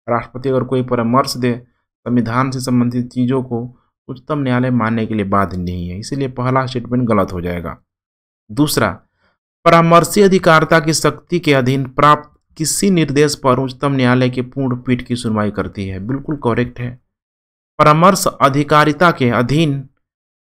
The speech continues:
प्राप्त निर्देशों पर व्यक्त किया हुआ उच्चतम न्यायालय का मत सरकार पर बाध्यकारी नहीं होगा। बिल्कुल, ये भी सही है।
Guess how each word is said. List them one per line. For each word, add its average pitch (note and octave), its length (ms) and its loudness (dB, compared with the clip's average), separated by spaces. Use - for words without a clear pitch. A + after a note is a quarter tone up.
प्राप्त E3+ 400 4
निर्देशों D3 600 2
पर D3 200 0
व्यक्त C3 400 0
किया C#3+ 280 0
हुआ B2 240 2
उच्चतम C3 340 -2
न्यायालय C3 400 0
का C3 160 -2
मत B2 200 2
सरकार B2 460 0
पर A#2 180 -2
बाध्यकारी A2 580 -2
नहीं G#2 240 -2
होगा। F#2 280 -8
बिल्कुल, A#2 440 -4
ये A2+ 100 0
भी B2+ 140 -6
सही B2+ 300 -2
है। B2 260 -8